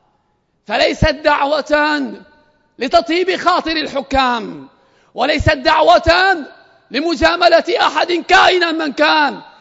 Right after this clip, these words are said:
لكنه بالقواعد الشرعية وبالضوابط المرعية. فالحاكم يراسلونه، يكاتبونه،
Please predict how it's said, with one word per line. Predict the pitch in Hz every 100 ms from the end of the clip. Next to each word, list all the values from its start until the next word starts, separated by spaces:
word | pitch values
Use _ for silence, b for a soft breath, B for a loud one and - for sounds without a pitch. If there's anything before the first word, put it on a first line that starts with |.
| _
لكنه | 196 302 330 320 320 320
بالقواعد | 311 302 302 302 330 330 330
الشرعية | 349 - 349 339 359 359 - - - B B B
وبالضوابط | 202 262 311 269 320 339 349 339 330
المرعية. | 359 359 349 359 359 311 - 175 - - _
فالحاكم | - 311 - 302 339 370 403 - 349 359 254 - - _ _ _ _ _ _ _ _
يراسلونه، | 269 453 359 - 277 262 226 190 165 - _ _ _ _ _ _ -
يكاتبونه، | 294 339 330 - 311 311 302 294 277